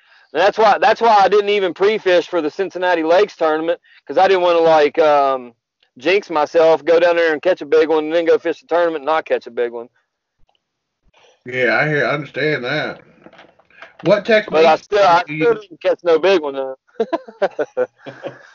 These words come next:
Speaker 2: What techniques did you, uh, technique and lure did you use to catch your biggest bass?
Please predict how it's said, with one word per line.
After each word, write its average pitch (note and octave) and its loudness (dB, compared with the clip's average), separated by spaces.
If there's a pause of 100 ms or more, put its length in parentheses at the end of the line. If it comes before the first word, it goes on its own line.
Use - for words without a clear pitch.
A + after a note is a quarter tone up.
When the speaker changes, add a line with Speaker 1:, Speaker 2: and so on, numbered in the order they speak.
(1040)
Speaker 2:
What E3+ -4
techniques F#3+ -4
did D#3 -6
you, D3 -8
uh, C3+ -8
technique F3+ -8
and D3+ -8
lure C#3+ -4
did A#2+ -14
you A#2+ -16
use C3+ -12
to G2+ -20
catch C#3 -10
your A2+ -10
biggest B2 -12
bass? F2 -14